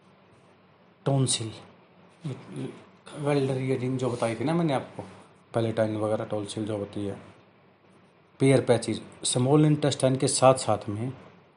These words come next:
एक स्पेशल टिश्यू होता है, उसको क्या बोलते हैं? पेयर पैचेस। इसको बोलते हैं mucus associated lymphoid tissue या gut associated lymphoid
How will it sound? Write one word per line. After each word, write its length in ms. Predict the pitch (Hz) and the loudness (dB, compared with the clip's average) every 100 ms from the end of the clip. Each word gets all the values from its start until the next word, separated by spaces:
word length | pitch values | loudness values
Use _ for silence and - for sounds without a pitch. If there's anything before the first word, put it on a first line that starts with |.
| _ | _
एक 80 | 117 | -10
स्पेशल 400 | - 123 120 131 | -4 -2 0 0
टिश्यू 340 | 127 117 - 104 | -2 -4 -2 -4
होता 300 | - 110 107 | 0 0 0
है, 120 | 131 - - - _ _ _ _ _ _ _ _ _ _ _ _ _ - - - - - - - - _ _ _ _ - _ _ _ _ - - _ _ _ _ - _ _ - 120 | -4 -12 -20 -20 _ _ _ _ _ _ _ _ _ _ _ _ _ -18 -18 -16 -20 -20 -20 -20 -20 _ _ _ _ -20 _ _ _ _ -20 -20 _ _ _ _ -20 _ _ -12 -10
उसको 200 | - 123 | -6 -2
क्या 140 | 120 | 0
बोलते 220 | 110 110 | 0 -2
हैं? 120 | 117 | -2
पेयर 340 | 123 117 123 165 170 - - - - - | 2 4 4 2 -2 -10 -12 -12 -10 0
पैचेस। 480 | 120 - 104 95 - - - - - _ _ _ _ _ _ - _ 135 | 2 2 -2 -4 -6 -10 -20 -20 -20 _ _ _ _ _ _ -20 _ -6
इसको 220 | - 131 | 0 2
बोलते 200 | 117 135 | 4 2
हैं 160 | 120 | 4
mucus 440 | 151 156 - 156 - - | 2 4 6 6 6 4
associated 720 | 135 - 143 127 - 110 123 110 | 4 6 4 2 2 0 0 -2
lymphoid 420 | 107 104 113 110 | -2 -2 -2 -2
tissue 360 | 123 - 170 170 - - - - | -4 0 0 0 -4 -18 -6 0
या 60 | 117 | 4
gut 240 | 123 151 - 123 | 6 6 4 2
associated 800 | 123 127 117 - 107 104 139 | 2 2 0 -2 -4 -2 -2
lymphoid 500 | 110 113 110 120 117 | 0 0 0 0 2